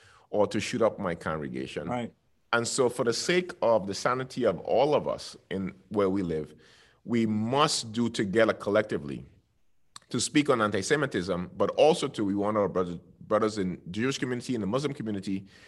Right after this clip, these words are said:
Speaker 1: to also stand with us on the issue that affects us the most,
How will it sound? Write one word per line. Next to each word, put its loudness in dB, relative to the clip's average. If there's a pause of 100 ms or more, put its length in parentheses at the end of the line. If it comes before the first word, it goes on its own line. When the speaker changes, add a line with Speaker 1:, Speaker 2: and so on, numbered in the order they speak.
(260)
Speaker 1:
to 0
also 4
stand 4
with 2
us 2
on -2
the -4
issue -4
that 0
affects -4
us -6
the -8
most, -8